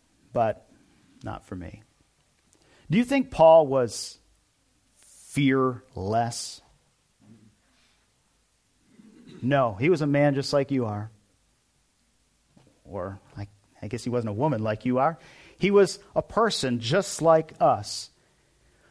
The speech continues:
But whenever he's confronted and it's at that fork in the road, do I please people or please men? You see somebody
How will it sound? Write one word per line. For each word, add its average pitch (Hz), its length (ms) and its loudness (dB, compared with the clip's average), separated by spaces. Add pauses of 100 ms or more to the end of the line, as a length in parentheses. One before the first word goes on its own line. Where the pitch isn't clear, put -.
But 185 200 2
whenever 220 320 4
he's 240 320 2
confronted 175 800 2
and 147 140 2
it's 147 200 0
at 202 120 4
that 190 260 6
fork 202 280 4
in 190 120 0
the 165 100 4
road, 143 560 6 (280)
do 165 160 6
I 185 140 10
please 208 640 0
people 151 680 0
or 143 140 0
please 175 720 0 (500)
men? 135 600 4 (720)
You 160 180 2
see 240 280 2
somebody 131 600 2